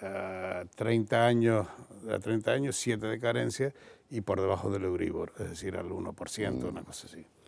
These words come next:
Speaker 1: El, ese, la devolución de ese crédito, que es de la mitad, lo tendría que hacer el gobierno español, con lo cual le
Speaker 2: Claro.
Speaker 1: digo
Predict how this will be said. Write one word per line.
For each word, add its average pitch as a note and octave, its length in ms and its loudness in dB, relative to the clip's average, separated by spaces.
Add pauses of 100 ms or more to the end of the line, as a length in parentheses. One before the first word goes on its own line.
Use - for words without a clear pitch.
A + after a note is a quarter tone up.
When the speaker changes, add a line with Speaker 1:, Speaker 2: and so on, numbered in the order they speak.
(640)
Speaker 1:
El, G#2+ 320 -4 (100)
ese, A#2+ 420 4
la A#2 180 6
devolución A2+ 640 6
de G#2+ 140 2
ese A2+ 260 0
crédito, A#2+ 540 2
que - 100 -10
es F#2+ 80 -12
de F#2 80 -4
la F#2+ 80 4
mitad, A#2 380 4 (380)
lo G2 100 -4
tendría F2 320 -4
que F#2 60 -4
hacer G2+ 200 -4
el B2+ 60 -2
gobierno G2 300 -4
español, A2+ 440 -6
con - 100 -4
lo F2 80 -6
cual F#2 160 0
le F#2+ 60 0
Speaker 2:
Claro. F#2+ 80 0
Speaker 1:
digo G2+ 280 -2